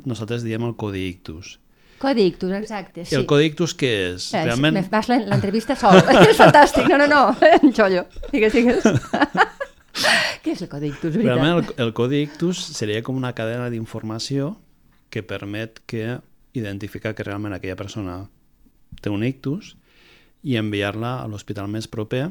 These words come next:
Speaker 1: <clears throat> que li pot oferir un tractament. Realment, nosaltres, quan truquem al cent dotze, aquesta trucada, doncs, és atesa per una persona que fa una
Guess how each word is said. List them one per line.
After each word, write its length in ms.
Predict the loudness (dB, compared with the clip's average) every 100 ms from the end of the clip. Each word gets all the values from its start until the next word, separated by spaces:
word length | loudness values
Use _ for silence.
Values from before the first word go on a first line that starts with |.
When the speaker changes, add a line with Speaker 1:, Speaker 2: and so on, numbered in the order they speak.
| -10 _
Speaker 1:
<clears throat> 280 | -8 -8 -8
que 100 | -12
li 80 | -12
pot 180 | -12 -12
oferir 280 | -12 -10 -12
un 80 | -12
tractament. 560 | -14 -14 -14 -14 -16 -20 _ _ _ _ _ _
Realment, 320 | _ -6 -4 -4
nosaltres, 320 | -6 -8 -8
quan 140 | -8 -10
truquem 380 | -10 -8 -6 -6 -8 -8 -12 _
al 340 | -16 -12 -10
cent 240 | -8 -6 -4
dotze, 380 | -4 -6 -6 -8 -8 _ _ _ _ _ _ _
aquesta 380 | -14 -12 -8 -8
trucada, 540 | -6 -8 -4 -2 -2 -2
doncs, 440 | -4 -6 -10 -12
és 220 | -14 -12 -10
atesa 320 | -10 -8 -8
per 140 | -8
una 160 | -6 -6
persona 520 | -6 -6 -4 -2 -4 -8 _ _ _ _ _ _ _
que 100 | -10
fa 100 | -6
una 180 | -6 -4